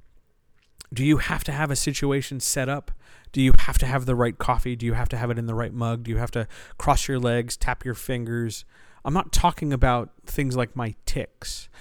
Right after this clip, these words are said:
I'm not talking about expressions of anxiety, mental health disorder, or anything like that. I'm talking about just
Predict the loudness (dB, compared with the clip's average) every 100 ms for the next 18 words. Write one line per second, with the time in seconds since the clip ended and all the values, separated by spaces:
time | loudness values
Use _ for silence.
0 | -18 -8 -8 -8 -4 -4 -2 -4 -4 -2
1 | -4 -4 -6 -6 -4 -6 -6 -8 -6 -4
2 | -4 -4 -4 -6 -6 -6 -4 -4 -6 -6
3 | -4 -2 -4 -6 -14 -20 -8 -6 -4 -2
4 | -2 -4 -6 -6 -4 -4 -4 -6 -8 -4
5 | -4 -4 -6 -4 -4 -6 -10 -20 -20 -10
6 | -8 -8